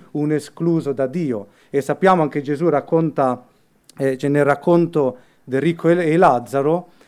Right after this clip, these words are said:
Gesù parla appunto di questo ricco e di questo povero,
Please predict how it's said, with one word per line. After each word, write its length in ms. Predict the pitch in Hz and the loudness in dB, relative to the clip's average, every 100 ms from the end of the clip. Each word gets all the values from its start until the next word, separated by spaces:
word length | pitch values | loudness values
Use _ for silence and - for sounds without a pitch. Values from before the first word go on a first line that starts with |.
| _ | _
Gesù 300 | - 139 190 | -6 -2 2
parla 360 | 175 160 151 147 | 6 6 6 0
appunto 440 | 147 185 175 160 | 0 -2 -2 -4
di 120 | 139 | -6
questo 380 | 135 156 - 156 | -6 -6 -6 -4
ricco 520 | 180 185 - 123 107 - _ | -4 -4 -8 -10 -10 -14 _
e 120 | 143 | -6
di 100 | 139 | -4
questo 420 | 151 185 180 - 160 | 0 0 0 -2 2
povero, 680 | 165 123 120 127 151 165 | 2 2 0 -2 -2 -6